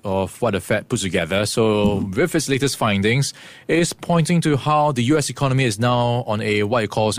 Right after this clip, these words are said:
a downward shift slightly. So I'm interpreting it as a bit of a, it's still going, it's growing, but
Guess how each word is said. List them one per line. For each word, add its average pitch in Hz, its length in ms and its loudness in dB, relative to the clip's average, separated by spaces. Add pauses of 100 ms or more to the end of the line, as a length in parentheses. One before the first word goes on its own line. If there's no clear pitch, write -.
(120)
a 110 260 0 (120)
downward 190 760 2
shift - 480 -2
slightly. 104 680 -2
So 220 160 0
I'm 254 220 0
interpreting 170 480 2
it 170 160 0
as 131 200 2
a 135 60 0
bit 147 120 0
of 131 160 0
a, 117 200 2
it's 123 200 -4
still 233 220 0
going, 123 640 2
it's 120 140 -2
growing, 113 640 2
but 117 240 -2